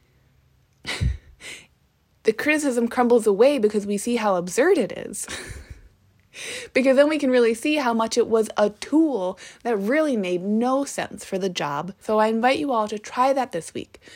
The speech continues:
just to notice. You're not collecting times of self-criticism to, like, get a gold star or, like, have the biggest basket of self-criticism thoughts, that more, more thoughts than other people. When you have self-criticism this week,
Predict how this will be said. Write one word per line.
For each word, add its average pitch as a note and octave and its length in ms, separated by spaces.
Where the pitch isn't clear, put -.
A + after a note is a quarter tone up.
just - 280
to F#4+ 180
notice. C#4+ 480
You're G3+ 100
not C#4+ 220
collecting C4 440
times A3+ 280
of A3+ 80
self-criticism G#3+ 760
to, G3+ 100
like, - 460
get F3+ 140
a G#3 40
gold B3+ 260
star G3+ 600
or, F3 80
like, E3 200
have F3+ 280
the A3 80
biggest B3 540
basket F3 560
of F3+ 100
self-criticism G#3 880
thoughts, - 580
that E3+ 200
more, G3+ 460
more A3 440
thoughts A#3 380
than A3+ 160
other F3 220
people. F3 540
When G#3+ 240
you C#4+ 160
have F3 340
self-criticism - 840
this - 200
week, - 300